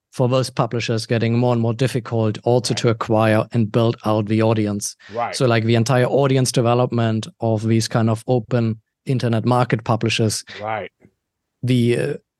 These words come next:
Speaker 1: acquisition cost and the audience development cost is also really becoming more and more expensive.
Speaker 2: Mm.
Speaker 1: Um, but that also plays into the role and the direction of it,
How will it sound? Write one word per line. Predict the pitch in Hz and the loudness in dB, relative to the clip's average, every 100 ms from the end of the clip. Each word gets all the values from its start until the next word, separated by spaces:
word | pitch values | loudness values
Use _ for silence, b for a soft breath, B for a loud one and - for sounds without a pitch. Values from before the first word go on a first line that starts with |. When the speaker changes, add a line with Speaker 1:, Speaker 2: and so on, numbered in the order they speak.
| _ - | _ -6
Speaker 1:
acquisition | 127 147 127 147 139 | -2 0 0 2 2
cost | 120 120 117 | 2 0 0
and | 113 | 0
the | 117 | 2
audience | 120 127 120 113 | 2 0 -2 -2
development | 120 127 131 120 117 | 0 2 0 -2 -6
cost | - 120 113 - | -4 -4 -4 -4
is | 117 117 | -4 0
also | 120 123 123 | 0 0 0
really | 117 120 | 0 0
becoming | 113 110 117 113 113 | 0 -2 0 0 2
more | 117 117 | 2 2
and | 113 | 2
more | 110 | 0
expensive. | - - 123 120 120 110 - | -2 0 0 0 -2 -2 -8
Speaker 2:
Mm. | 131 131 120 101 - | -10 -10 -10 -14 -2
Speaker 1:
Um, | 117 113 110 110 b b _ - | 0 2 2 -2 b b _ -4
but | 120 | 0
that | 123 | 2
also | 135 156 143 | 2 0 -2
plays | - 117 117 117 | -2 -2 0 -2
into | 117 113 | -4 -2
the | 113 | -2
role | 113 135 135 117 | 0 2 2 2
and | 107 | 0
the | 110 | 0
direction | 110 110 123 - 120 | 0 0 0 -4 -4
of | 110 107 113 | -2 -2 0
it, | 110 | -2